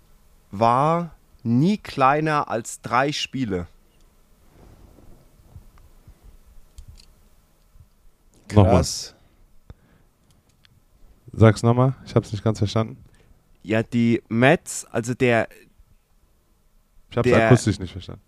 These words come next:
Speaker 1: Ak-, ja, akustisch. Der, der Lead von den Mets gegenüber den Braves war nie kleiner als drei Spiele in einem Monat.
Speaker 2: Ach,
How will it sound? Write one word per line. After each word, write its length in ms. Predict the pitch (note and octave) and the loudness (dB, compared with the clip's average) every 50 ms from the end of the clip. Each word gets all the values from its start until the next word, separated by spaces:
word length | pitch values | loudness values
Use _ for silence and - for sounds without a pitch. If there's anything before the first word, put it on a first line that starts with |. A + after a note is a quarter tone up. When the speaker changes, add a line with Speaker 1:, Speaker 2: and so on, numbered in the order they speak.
| _ - - | _ -6 -4
Speaker 1:
Ak-, 160 | G#2 G#2 - | -4 -4 -2
ja, 160 | - A2+ A#2+ | 0 0 2
akustisch. 600 | F#2 - - - C3+ C3 - - A2+ G2 - - - | 2 0 -2 -4 -4 -4 -4 -8 -8 -10 -10 -6 -4
Der, 240 | A2+ G#2+ G#2 G2+ | -2 0 0 -2
der 200 | - - G#2 G2+ | -4 -4 -6 -4
Lead 600 | F#2+ G2+ A2 A#2 B2+ D3 E3+ F#3+ G#3+ A3 - - - - | -4 -4 -4 -2 -2 -2 0 0 -2 -4 -6 -12 -18 -8
von 200 | - C3 B2+ B2 | -4 -2 0 0
den 200 | A#2+ B2 A#2 A2 | 0 0 0 0
Mets 720 | A2 A2+ C3 D#3 F3+ - - - - - - - - - - _ _ _ _ _ _ _ _ _ _ _ _ - | 0 0 0 0 -2 -6 -10 -14 -14 -14 -14 -16 -18 -20 -20 _ _ _ _ _ _ _ _ _ _ _ _ -2
gegenüber 720 | - C3 C3+ A#2+ C3 - - C3 E3+ E3 D#3 E3 D#3 C#3+ | 0 0 2 0 0 -2 -2 -2 -2 0 2 2 2 2
den 300 | C3 C3 B2 A#2+ A2+ G2 | 0 0 -2 -2 -2 -4
Braves 840 | - - A2+ B2+ C#3+ E3 F3+ F#3 F3+ - - - - - - - - - - _ _ _ _ - - _ _ _ _ | -4 -2 0 2 2 2 0 -2 -4 -6 -12 -14 -14 -14 -16 -18 -20 -20 -20 _ _ _ _ -20 -20 _ _ _ _
war 600 | G#2 G2+ A2 A#2+ A#2+ B2 B2 B2 B2 B2 A#2+ - _ _ _ _ - | -10 -4 -2 0 0 0 0 0 -2 -2 -4 -6 _ _ _ _ -16
nie 520 | - G#2+ G#2+ A2+ B2+ D3 E3+ F#3 G3 F#3 | -12 -8 -4 0 0 2 2 0 -2 -4
kleiner 760 | - - - B2 B2 B2 C3 C#3 D3+ D#3 D#3 D#3 D#3 - - | -8 -14 -8 -4 0 0 2 2 2 0 0 0 -2 -4 -4
als 320 | F2+ A2+ A2+ - - - | -6 -6 -6 -8 -12 -14
drei 360 | - - G#2+ A2+ B2 C3+ D3+ | -12 -6 -2 0 0 0 0
Spiele 720 | C#3+ - - - - B2+ C3+ C3 B2+ C3+ C3 C3 B2+ A2 - _ _ - | -2 -6 -8 -10 -8 -6 -6 -2 0 0 0 2 0 -2 -4 _ _ -8
in 160 | - A#2 B2 A#2+ | -4 -2 -2 -2
einem 380 | - - - G#2+ A2+ A2+ G#2+ | -2 -2 -4 -2 -2 -2 -2
Monat. 420 | G#2+ G#2 G#2 G2 F#2+ F2+ F2 - - _ _ _ _ _ _ _ _ _ - - _ - | -2 -2 -2 -2 -2 -4 -6 -10 -16 _ _ _ _ _ _ _ _ _ -20 -20 _ -6
Speaker 2:
Ach, 220 | F#2+ F#2 E2+ D#2+ | -4 -4 -4 -4